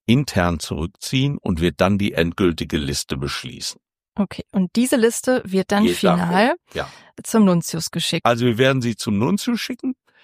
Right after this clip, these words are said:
Speaker 1: Dann beginnt eine weitere Phase. Ich habe schon gesagt, die anderen Listen kommen dazu.
Speaker 2: Mhm.
Speaker 1: Dann wird der Nuntius Befragungen starten.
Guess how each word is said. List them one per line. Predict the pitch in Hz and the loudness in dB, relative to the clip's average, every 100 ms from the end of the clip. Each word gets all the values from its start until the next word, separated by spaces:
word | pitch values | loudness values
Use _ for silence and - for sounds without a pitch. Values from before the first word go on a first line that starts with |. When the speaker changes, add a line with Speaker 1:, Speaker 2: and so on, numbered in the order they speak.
| _ _ _ - | _ _ _ 0
Speaker 1:
Dann | 120 175 | 2 2
beginnt | 170 131 139 - | 0 0 0 0
eine | 90 87 78 | -2 -2 -2
weitere | 80 107 - 87 | 0 0 -2 -6
Phase. | - - 92 135 185 226 _ _ | -2 2 2 4 2 0 _ _
Ich | - - | -10 -2
habe | 76 - | -2 -2
schon | - 69 | -6 -4
gesagt, | 65 82 101 147 - | -2 0 2 0 -6
die | - | -6
anderen | - 78 73 73 | -6 -6 -6 -8
Listen | 73 - - - | -8 -8 -10 -14
kommen | - 73 71 | -8 -6 -6
dazu. | 65 65 - - | -6 -8 -8 0
Speaker 2:
Mhm. | 151 180 170 285 - _ _ - | 4 6 4 2 -6 _ _ -4
Speaker 1:
Dann | 113 120 | 0 2
wird | 196 | 4
der | 143 | 4
Nuntius | 107 123 175 - - - | 4 2 0 -2 -4 -4
Befragungen | - 113 - 90 90 82 67 53 50 | -6 -6 -2 0 2 0 -4 -8 -14
starten. | - - - - | -12 -12 -12 -18